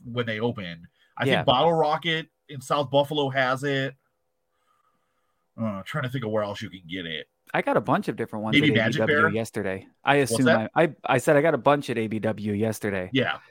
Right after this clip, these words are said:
Speaker 2: I assume Magic Bear has some, but I don't know that for sure. Right?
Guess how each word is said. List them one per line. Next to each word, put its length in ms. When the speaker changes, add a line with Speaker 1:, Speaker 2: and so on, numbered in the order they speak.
Speaker 2:
I 140
assume 500
Magic 320
Bear 220
has 240
some, 300
but 140
I 80
don't 140
know 140
that 200
for 80
sure. 340
Right? 140